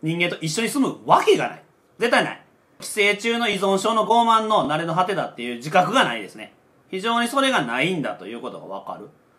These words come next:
でも全部人のせいにするのよ。あの人のせい。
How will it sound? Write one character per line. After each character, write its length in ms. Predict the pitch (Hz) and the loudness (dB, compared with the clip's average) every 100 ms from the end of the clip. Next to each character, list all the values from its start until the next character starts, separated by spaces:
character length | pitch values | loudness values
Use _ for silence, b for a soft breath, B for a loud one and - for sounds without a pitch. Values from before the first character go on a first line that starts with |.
| _ | _
で 80 | 285 | 0
も 100 | 240 | 2
全 200 | 262 320 | 4 4
部 80 | 262 | 2
人 160 | - 240 | 2 2
の 100 | 233 | 2
せ 80 | |
い 40 | 202 | 0
に 60 | |
す 80 | - | -4
る 100 | 143 | -8
の 100 | 123 | -10
よ。 100 | - - _ _ _ _ - | -12 -20 _ _ _ _ 0
あ 140 | 196 | 2
の 100 | 240 | 2
人 160 | - 190 | 2 -2
の 100 | - | -4
せ 300 | 127 92 | -10 -12
い。 40 | - | -14